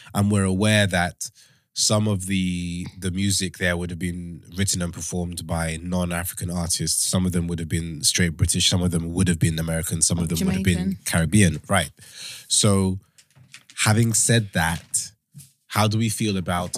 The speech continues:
Speaker 1: a, a, a commercialized music festival? Because when we talk about Afro Nation,
Speaker 2: I just don't understand why people are so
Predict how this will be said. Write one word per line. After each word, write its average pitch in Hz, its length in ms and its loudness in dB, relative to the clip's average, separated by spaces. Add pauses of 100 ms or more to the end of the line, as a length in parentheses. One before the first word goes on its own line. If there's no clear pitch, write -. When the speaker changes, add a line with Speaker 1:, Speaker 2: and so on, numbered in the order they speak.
(120)
Speaker 1:
a, 87 400 -4
a, 85 300 -6
a 101 100 -8
commercialized 90 840 0
music 85 300 -6
festival? 80 540 -6 (420)
Because 101 420 0 (300)
when 107 220 0
we 135 80 2
talk 120 240 0
about 95 220 0
Afro 92 260 -6
Nation, 80 560 -6 (1120)
Speaker 2:
I 220 120 4
just 247 180 -4
don't 220 180 -2
understand 170 640 -4
why 165 160 -8
people 180 320 -10
are 165 80 -8
so 170 300 -6